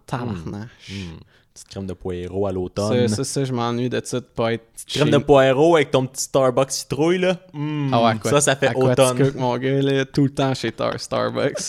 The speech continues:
Speaker 2: <laughs> Avec les,
Speaker 1: non-stop.
Speaker 2: avec les épices automne, là.
Speaker 1: Ah ouais.
Speaker 2: Hmm, hmm.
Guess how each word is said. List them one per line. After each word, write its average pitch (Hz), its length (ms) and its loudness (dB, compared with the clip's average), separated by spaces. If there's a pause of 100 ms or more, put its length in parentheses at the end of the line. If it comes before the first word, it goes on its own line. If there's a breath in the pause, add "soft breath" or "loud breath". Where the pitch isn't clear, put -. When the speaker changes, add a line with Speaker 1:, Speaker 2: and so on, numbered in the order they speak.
Speaker 2:
<laughs> - 140 -16
Avec 127 340 2
les, 135 120 0
Speaker 1:
non-stop. 123 260 -4
Speaker 2:
avec 139 220 2
les 139 240 -2
épices 143 300 -2
automne, 156 400 2
là. - 180 4
Speaker 1:
Ah 139 140 2
ouais. 139 100 2
Speaker 2:
Hmm, 170 540 6
hmm. 220 220 2